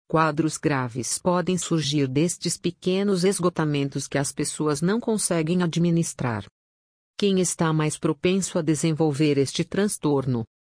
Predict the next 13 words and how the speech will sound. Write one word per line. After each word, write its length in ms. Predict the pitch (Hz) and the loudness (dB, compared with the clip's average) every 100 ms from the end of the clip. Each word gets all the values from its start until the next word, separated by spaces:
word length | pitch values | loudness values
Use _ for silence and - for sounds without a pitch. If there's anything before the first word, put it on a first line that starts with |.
| _ _ _ _ | _ _ _ _
Qualquer 400 | 165 143 151 127 | -2 0 0 2
um. 140 | 120 120 _ _ _ - | 0 -4 _ _ _ 0
Embora 400 | 175 156 160 160 | 2 4 2 0
seja 380 | - 156 147 143 | 0 0 2 0
mais 320 | 139 139 - | 0 -2 -2
comum 400 | 180 170 139 135 | 0 2 2 0
em 100 | 131 | 0
pessoas 540 | 143 147 - 151 147 | -2 -2 0 0 0
que 120 | - 143 | -2 -2
sofrem 560 | - 165 151 160 156 | 2 2 2 0 0
muitas 420 | 151 185 196 196 | 2 0 0 -2
cobranças 580 | - 165 156 147 - 160 | -2 0 2 0 -2 -2
profissionais, 960 | - 160 170 - 170 143 110 104 - | 0 0 0 -2 -2 0 -2 -4 -8